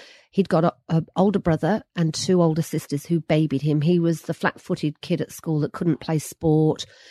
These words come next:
So he made, he made his kids play sport and encouraged them to play, to do all the things he didn't do. He got the kids playing soccer but couldn't do it himself. He, he'd got back problems, he reckoned. So, you know, he's the person that decided to set up a lawn mowing firm in a drought.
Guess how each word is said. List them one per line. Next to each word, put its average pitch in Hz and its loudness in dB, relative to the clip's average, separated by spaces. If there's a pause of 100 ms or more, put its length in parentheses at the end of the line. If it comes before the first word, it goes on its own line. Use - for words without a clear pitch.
So - 0
he 185 6
made, 180 4
he 160 0
made 151 2
his 156 -6
kids - -10
play 147 -6
sport - -4
and 147 0
encouraged 156 0
them 151 2
to - -12
play, - -6
to - -14
do 170 -2
all 165 0
the 156 -4
things 156 -4
he 143 -4
didn't 139 -6
do. 147 2
He 196 -2
got - 0
the 165 -6
kids - -6
playing 156 -2
soccer - -6
but - -12
couldn't 160 -8
do 165 -2
it - -2
himself. 160 -2
He, 170 -2 (200)
he'd 175 -2
got - -6
back - -4
problems, 156 -2
he 160 0
reckoned. 156 -2
So, 156 -2
you 165 0
know, 147 -2
he's 175 2
the - -8
person 165 2
that - -2
decided 165 -2
to 160 -6
set - -6
up 160 -4
a 165 2
lawn 208 6
mowing 175 2
firm 147 -2 (240)
in 160 4
a 151 4
drought. 143 -2